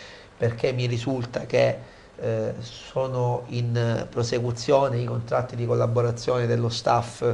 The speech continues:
del presidente Raffa, con delle somme comunque, diciamo, ingenti che avremmo potuto utilizzare per altre cose, sicuramente delle cose più importanti, sicuramente delle cose,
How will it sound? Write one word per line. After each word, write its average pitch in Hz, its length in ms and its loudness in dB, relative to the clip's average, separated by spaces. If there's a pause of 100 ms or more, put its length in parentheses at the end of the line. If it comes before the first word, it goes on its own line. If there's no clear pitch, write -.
(400)
del 120 380 2
presidente 120 1120 0
Raffa, - 640 6 (380)
con 123 320 2
delle 120 240 -2
somme 139 540 6 (160)
comunque, 120 480 -2
diciamo, 123 280 2
ingenti 131 540 2
che 123 160 4
avremmo 123 380 2
potuto 127 320 -4
utilizzare 127 800 4 (300)
per 120 680 4
altre 117 440 0
cose, 139 380 8
sicuramente 120 580 0
delle 117 220 -2
cose 123 240 -4
più 123 140 -8
importanti, 135 720 2
sicuramente 123 580 -2
delle 117 200 -2
cose, 120 320 -6